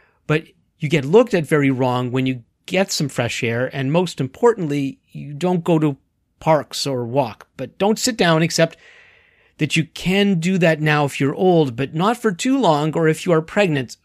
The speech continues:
but not too old. Fourteen, you can't go to retirement homes, but you have to take care of the elderly and bring food and medication. Fifteen, if you are sick, you can't go out,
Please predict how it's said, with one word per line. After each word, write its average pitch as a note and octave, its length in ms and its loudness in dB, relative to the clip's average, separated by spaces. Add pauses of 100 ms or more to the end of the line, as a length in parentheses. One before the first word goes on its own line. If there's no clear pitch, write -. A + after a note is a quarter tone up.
but E3 320 -4
not E3 220 0
too D#3 160 -2
old. A2 280 -6 (720)
Fourteen, C#3 460 -2 (460)
you A#2 120 -8
can't E3+ 380 -2
go E3+ 160 2
to D#3 80 0
retirement E3 540 0
homes, G#2+ 500 -10 (440)
but B2 180 -10
you A#2 80 -6
have D3 260 -6
to E3+ 100 -8
take E3 220 -2
care E3 160 2
of D3+ 80 0
the D#3+ 160 -2
elderly F#3 380 2
and C3+ 120 -2
bring C#3 200 -2
food C3+ 280 -2
and B2 100 -6
medication. A#2 600 -6 (800)
Fifteen, B2+ 520 -2 (520)
if - 160 -8
you G3+ 80 4
are A3+ 120 8
sick, A3 420 0 (100)
you C3 80 -14
can't A#2 240 -8
go C3 140 -4
out, - 320 -2